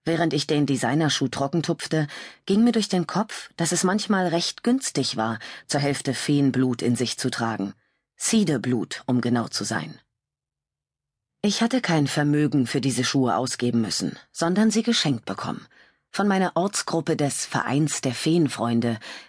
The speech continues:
deren Mitglieder gern meine Buchhandlung besuchten. Bei einem ihrer letzten Besuche hatten sie gesehen, wie ich in einem Katalog sehnsüchtig diese Schuhe bewundert hatte. Und ein paar Tage später waren sie mit einer Einkaufstasche aufgetaucht.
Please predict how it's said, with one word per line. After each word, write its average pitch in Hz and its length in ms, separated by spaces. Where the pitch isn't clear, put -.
deren 165 220
Mitglieder 160 560
gern 139 260
meine 131 220
Buchhandlung 117 560
besuchten. - 600
Bei 180 160
einem 226 280
ihrer 185 180
letzten 151 400
Besuche 185 500
hatten 165 220
sie 151 100
gesehen, 151 540
wie 165 100
ich 147 100
in 143 120
einem 131 240
Katalog 139 560
sehnsüchtig 147 800
diese 135 240
Schuhe 170 280
bewundert 113 500
hatte. 110 300
Und 185 140
ein 165 160
paar 214 200
Tage 185 260
später 180 480
waren 170 180
sie 180 120
mit 170 120
einer 160 220
Einkaufstasche - 640
aufgetaucht. - 720